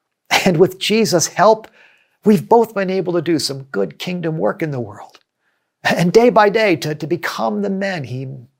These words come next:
he meant us to be. As challenging and different as our lives and work and faith journeys have been, we could both testify that with Jesus, the yoke's been easy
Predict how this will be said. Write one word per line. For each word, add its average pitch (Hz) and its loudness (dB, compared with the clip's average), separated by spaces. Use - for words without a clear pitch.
he 151 -10
meant 147 -10
us 143 -8
to - -20
be. - -20
As - -8
challenging 175 2
and 127 -8
different 160 -2
as 139 -6
our 151 0
lives 156 -2
and 135 -6
work 151 -2
and 151 -4
faith 196 2
journeys 170 -2
have 127 -6
been, 113 -20
we 214 6
could 190 2
both 185 4
testify 143 -2
that 139 -4
with 143 -6
Jesus, 190 -6
the 151 -2
yoke's 202 2
been 170 -6
easy 175 -6